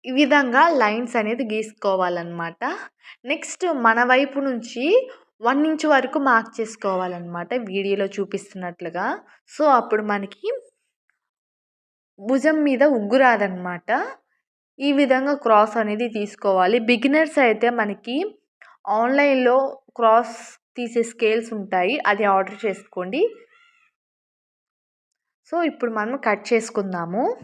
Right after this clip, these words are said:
నెక్స్ట్ హ్యాండ్స్‌కి అయితే క్రాస్ ఇస్తారు,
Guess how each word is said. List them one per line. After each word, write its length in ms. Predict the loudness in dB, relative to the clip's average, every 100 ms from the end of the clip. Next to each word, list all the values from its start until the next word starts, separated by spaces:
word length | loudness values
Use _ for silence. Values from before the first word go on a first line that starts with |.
| -18 _ _ _ _ _ _ _ _ _ _ _ _ _ _ -6
నెక్స్ట్ 420 | -6 -6 -4 0 0 -2 -6 _ _ _ _ _ _ _ _ _ -2
హ్యాండ్స్‌కి 500 | 4 4 4 2 2
అయితే 180 | 2 0
క్రాస్ 400 | 4 6 4 2
ఇస్తారు, 440 | -4 0 0 2